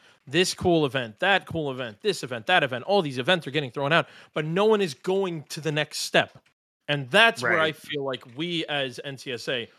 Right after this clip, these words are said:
Speaker 1: are struggling. Everyone keeps coming up with cool ideas,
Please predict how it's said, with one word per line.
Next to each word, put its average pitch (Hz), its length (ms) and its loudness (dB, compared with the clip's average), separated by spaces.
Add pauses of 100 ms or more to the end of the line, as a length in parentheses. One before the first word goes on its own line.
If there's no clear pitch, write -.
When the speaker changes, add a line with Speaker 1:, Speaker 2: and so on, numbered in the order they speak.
(180)
Speaker 1:
are 139 100 -6
struggling. 120 640 -6
Everyone 180 500 -4 (220)
keeps 185 240 -14
coming 190 280 -6
up 190 120 -6
with - 140 -14
cool 156 180 -8
ideas, 147 460 -4